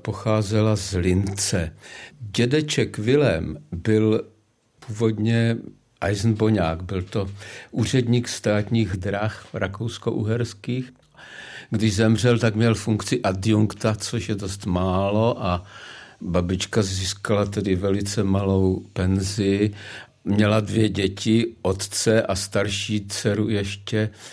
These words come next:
tetu Božku. I z této malé penze, která jim tak vystačila jen na to jídlo, babička ještě musela si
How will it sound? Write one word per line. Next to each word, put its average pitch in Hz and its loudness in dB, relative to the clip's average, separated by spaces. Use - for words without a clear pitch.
tetu 104 2
Božku. 104 -2
I 117 4
z - 0
této 127 4
malé 123 4
penze, 120 2
která 120 4
jim 104 4
tak 120 0
vystačila 117 2
jen 110 4
na 110 4
to 113 2
jídlo, 107 4
babička 104 -2
ještě 101 0
musela 101 2
si - -8